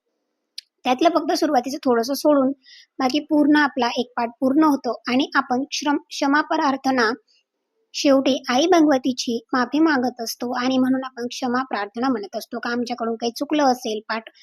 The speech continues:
वाचत असताना एखादी शब्द जर सुटला असेल किंवा जास्त घाई गडबडीमध्ये जर उच्चार चुकीचा आला असेल,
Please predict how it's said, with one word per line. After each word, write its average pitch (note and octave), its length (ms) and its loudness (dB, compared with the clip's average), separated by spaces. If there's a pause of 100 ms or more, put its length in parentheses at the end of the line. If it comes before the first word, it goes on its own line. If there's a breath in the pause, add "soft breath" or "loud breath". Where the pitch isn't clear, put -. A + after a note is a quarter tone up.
(260 loud breath)
वाचत E4 300 0
असताना C#4 320 0
एखादी C4 360 -2
शब्द A#3 260 -6
जर B3 140 -2
सुटला C#4 480 -2
असेल A3+ 380 -6
किंवा A#3+ 220 0 (720)
जास्त B3 320 0
घाई C4 340 4
गडबडीमध्ये A#3+ 600 -2
जर B3 120 -2
उच्चार C4 380 -2
चुकीचा D4 420 -2
आला C#4 240 0
असेल, A3+ 340 -6